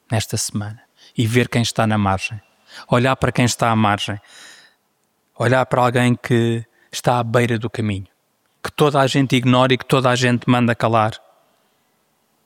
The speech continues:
Talvez possamos parar e perguntar:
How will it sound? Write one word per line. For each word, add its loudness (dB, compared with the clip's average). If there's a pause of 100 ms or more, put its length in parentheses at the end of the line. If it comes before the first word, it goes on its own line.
(1600)
Talvez 2
possamos 0
parar 2 (1120)
e -2
perguntar: 2